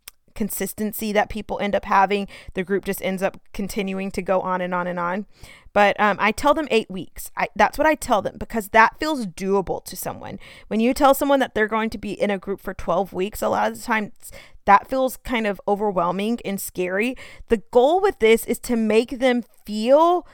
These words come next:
like it is something that they can do. If you make them feel like this is going to be a lot of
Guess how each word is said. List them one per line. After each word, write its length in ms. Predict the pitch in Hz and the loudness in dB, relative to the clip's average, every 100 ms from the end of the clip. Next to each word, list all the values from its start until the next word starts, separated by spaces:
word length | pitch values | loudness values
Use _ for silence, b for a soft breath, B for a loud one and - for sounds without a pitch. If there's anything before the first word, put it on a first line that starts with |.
| b | b
like 220 | - 226 - | 0 0 2
it 140 | 262 | 2
is 100 | 254 | 2
something 640 | - - 240 247 269 262 | -2 -2 -2 -2 0 2
that 200 | 240 - | 0 0
they 160 | 220 220 | 2 0
can 420 | - 202 185 165 | 0 -6 -8 -12
do. 460 | - 208 190 175 170 B B B | -8 -4 -2 -4 -8 B B B
If 160 | 220 202 | -2 0
you 260 | 240 330 | 2 2
make 220 | 349 330 | 4 2
them 140 | 294 311 | 2 0
feel 200 | 277 269 | 4 4
like 180 | 254 - | 4 2
this 140 | 226 | -6
is 100 | 240 | -8
going 260 | - 226 220 | -2 0 0
to 120 | 226 | -6
be 260 | 214 208 180 | -6 -6 2
a 80 | 202 | 2
lot 440 | 175 185 185 208 - | 2 2 4 4 2
of 140 | 196 | -4